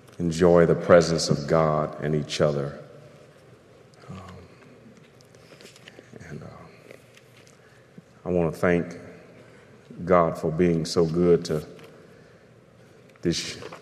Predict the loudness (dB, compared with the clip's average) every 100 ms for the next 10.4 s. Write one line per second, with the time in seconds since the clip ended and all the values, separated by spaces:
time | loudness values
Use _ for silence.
0 | -20 -20 -20 -20 -20 -20 -20 -20 -20 -8
1 | -8 -6 2 4 4 4 2 2 6 8
2 | 6 2 -8 -14 -18 -20 -20 -20 -20 -20
3 | -20 -20 -20 -20 -20 -20 -20 -12 -4 -2
4 | 0 -2 -2 -4 -4 -8 -14 -20 -20 -20
5 | -20 -20 -20 -20 -20 -20 -20 -20 -20 -20
6 | -20 -20 -20 -20 -20 -20 -12 -12 -6 0
7 | 2 2 -2 -4 -12 -20 -20 -20 -20 -20
8 | -20 -20 -20 _ -20 -20 -20 -20 -20 -20
9 | -20 -20 -20 -20 _ -20 _ _ -20 -20
10 | -20 -14 -12